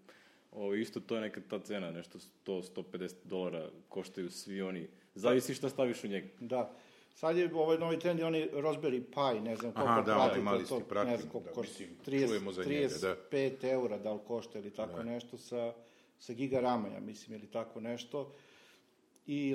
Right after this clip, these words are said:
Speaker 2: lepa stvar će biti što ka-, Windows deset će imati potpuno besplatnu licencu za njega.
Speaker 3: Za njega, da, da.
Speaker 2: Tako da praktično dobijate računar za, ne znam, ajde, ispod pedeset eura,
Speaker 3: Mm.
Speaker 2: potpuno funkcionalni, koji može da ima neku vrlo lepu, e, specifičnu namenu, recimo, ne znam, da bude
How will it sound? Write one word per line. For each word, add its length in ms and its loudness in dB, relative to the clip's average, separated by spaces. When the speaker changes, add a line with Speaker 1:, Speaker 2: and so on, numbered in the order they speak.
Speaker 2:
lepa 280 2
stvar 180 0
će 100 -10
biti 260 -8
što 200 -6
ka-, 240 -6
Windows 300 -4
deset 400 -2
će 80 -8
imati 260 -4
potpuno 360 -2
besplatnu 460 2
licencu 380 -2
za 120 -6
njega. 260 -8
Speaker 3:
Za 120 -2
njega, 340 -4
da, 180 -4
da. 160 -8
Speaker 2:
Tako 300 -2
da 140 0
praktično 440 -4
dobijate 440 0
računar 400 -2
za, 100 -4
ne 200 -2
znam, 160 -10
ajde, 140 -4
ispod 240 -6
pedeset 360 -2
eura, 260 2
Speaker 3:
Mm. 120 0
Speaker 2:
potpuno 340 0
funkcionalni, 480 -2
koji 200 2
može 300 2
da 80 -2
ima 160 2
neku 240 0
vrlo 220 4
lepu, 360 2
e, 60 -2
specifičnu 600 -2
namenu, 420 4
recimo, 420 2
ne 180 2
znam, 160 -4
da 60 -4
bude 440 2